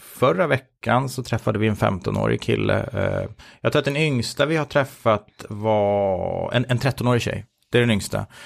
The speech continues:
Men vi har haft underrättelser, alltså tips på, på, på, jag kommer ihåg vid ett tillfälle, då hade vi,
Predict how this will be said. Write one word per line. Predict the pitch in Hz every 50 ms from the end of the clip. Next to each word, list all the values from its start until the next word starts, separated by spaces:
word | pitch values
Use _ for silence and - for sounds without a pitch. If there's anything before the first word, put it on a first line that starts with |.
| - - -
Men | - 110 110
vi | 117 120
har | 113 117
haft | 110 - -
underrättelser, | 120 120 117 113 110 104 101 110 127 139 131 - - 143 135 123 - - 127 117
alltså | 104 104 95 104
tips | - - 123 123 120 - - - - - -
på, | - 113 - -
på, | - - 104 107 101 101 101 98 95 98 95 92 92 - -
på, | - 104 98 98 98 101 101 98 101 98 90 - - - 120
jag | - - 98
kommer | - 110 104 98
ihåg | 95
vid | 101
ett | 98 -
tillfälle, | - - 107 90 - - 107 101
då | 98 98
hade | 98 101 98 98
vi, | 101 101 98